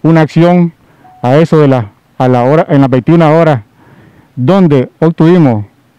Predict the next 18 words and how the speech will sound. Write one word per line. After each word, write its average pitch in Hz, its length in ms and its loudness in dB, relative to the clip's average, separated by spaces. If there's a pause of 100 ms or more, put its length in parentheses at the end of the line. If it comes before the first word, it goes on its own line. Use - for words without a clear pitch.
los 143 160 0
resultados 165 760 0 (720)
de 156 480 -2
la 156 300 0
captura 170 600 0 (1200)
de 131 140 -4
una 170 200 2
embarcación 160 600 0
tipo 160 320 -2
panga 156 380 0
de 135 100 -2
bandera 131 340 0
nicaragüense 160 720 0 (520)
con 131 220 0
cuatro 175 420 0
sujetos 151 460 0
a 139 80 0
bordo. 127 420 -2